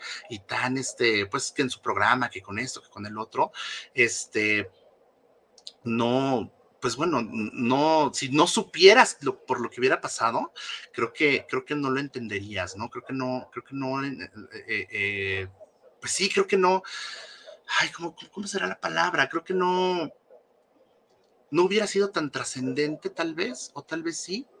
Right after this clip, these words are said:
pero, pero ella, híjole, dar a luz a quince años, en, eh, con quince años, dejar a su hijo sin saber en manos de quién,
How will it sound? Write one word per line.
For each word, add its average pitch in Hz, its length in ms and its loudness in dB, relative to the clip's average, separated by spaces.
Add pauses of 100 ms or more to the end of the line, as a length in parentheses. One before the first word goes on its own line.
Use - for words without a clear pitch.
(200)
pero, 127 480 0 (340)
pero 127 200 -2
ella, 160 420 0 (460)
híjole, 127 260 0
dar 123 140 -2
a 147 80 0
luz 151 240 -6
a 139 80 -10
quince 135 400 -8
años, 139 500 -2
en, 120 300 -2
eh, 120 180 -8
con 113 180 -12
quince 127 320 -6
años, 139 300 -4
dejar 131 220 -4
a - 20 -10
su - 240 -10
hijo 131 460 -4 (240)
sin 135 200 -10
saber 135 300 2
en 151 180 -2
manos 143 280 0
de - 120 -4
quién, 139 540 0